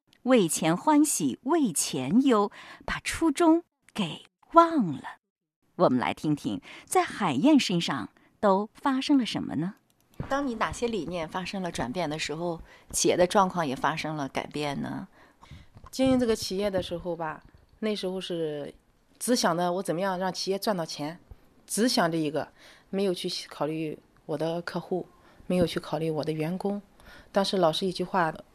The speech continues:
Speaker 2: 让我触动很大，就是你经营这个企业，经营不好，原因根本是什么？经营企业的核心就是要造福客户，成就员工。现在我也把它定成我们的企业文化，定成我们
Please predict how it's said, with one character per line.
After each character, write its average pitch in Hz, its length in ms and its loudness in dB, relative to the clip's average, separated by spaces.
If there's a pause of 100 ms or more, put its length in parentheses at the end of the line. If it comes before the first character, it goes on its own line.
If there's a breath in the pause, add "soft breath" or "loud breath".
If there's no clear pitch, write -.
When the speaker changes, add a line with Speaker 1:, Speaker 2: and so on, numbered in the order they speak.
Speaker 2:
让 170 160 2
我 160 60 2
触 - 160 -4
动 165 80 -2
很 - 180 -6
大， 156 260 -2 (300 loud breath)
就 202 100 4
是 180 160 2
你 156 400 0 (280)
经 233 240 4
营 170 180 2
这 180 100 -4
个 175 120 0
企 151 240 -6
业， 165 180 -2 (100)
经 226 220 0
营 196 100 0
不 190 120 -8
好， 156 240 -4
原 165 260 2
因 202 80 0
根 240 240 6
本 175 100 4
是 156 140 -6
什 147 160 -6
么？ 151 160 -10 (520 soft breath)
经 220 220 4
营 214 80 4
企 - 140 0
业 175 40 4
的 185 60 2
核 180 180 2
心 185 180 -2
就 180 120 -2
是 156 240 -4
要 160 180 0 (120)
造 202 180 8
福 165 220 -8
客 170 200 0
户， - 260 -4 (200)
成 170 180 -2
就 185 100 0
员 156 200 -2
工。 175 180 -4 (300 loud breath)
现 220 180 0
在 208 80 4
我 175 120 6
也 180 60 6
把 175 140 -2
它 170 120 -4
定 196 180 -2
成 170 100 -2
我 147 80 -2
们 156 140 -2
的 156 40 -2
企 - 200 -6
业 165 80 0
文 147 100 -2
化， 160 260 -6 (200 soft breath)
定 202 100 0
成 180 100 4
我 170 60 2
们 160 160 -2